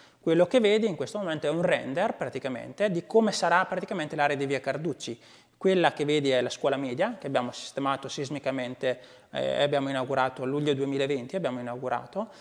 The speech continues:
appunto e fatto un lavoro di miglioramento sismico e di miglioramento energetico, quella che rimarrà in piedi, mentre tutta l'area verde praticamente sarà l'area dove attualmente ospita la scuola elementare e la palestra,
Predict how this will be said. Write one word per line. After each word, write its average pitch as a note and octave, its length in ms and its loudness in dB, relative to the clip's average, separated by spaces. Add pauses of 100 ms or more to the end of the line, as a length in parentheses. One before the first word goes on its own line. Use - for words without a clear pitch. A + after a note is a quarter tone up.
(200)
appunto D3 640 -2
e B2+ 640 0
fatto - 220 -6
un B2 60 -4
lavoro C3 220 0
di C3+ 100 -2
miglioramento B2+ 480 -4
sismico D#3 500 -4
e C#3 80 0
di C3+ 100 -4
miglioramento C3 500 -2
energetico, F#3 680 -2 (300)
quella D#3+ 240 6
che - 80 -4
rimarrà D#3+ 240 0
in A3+ 100 0
piedi, C3 220 -4
mentre D#3+ 340 -2
tutta B3 240 -2
l'area D3+ 260 6
verde D3+ 360 0
praticamente E3 580 -4
sarà F#3+ 220 2
l'area D#3 500 2
dove F3+ 260 2
attualmente D#3 520 0
ospita C#3 280 -2
la B2+ 80 -4
scuola C3+ 260 0
elementare C3+ 600 0
e D3 80 -2
la D3 120 2
palestra, A#2+ 540 -6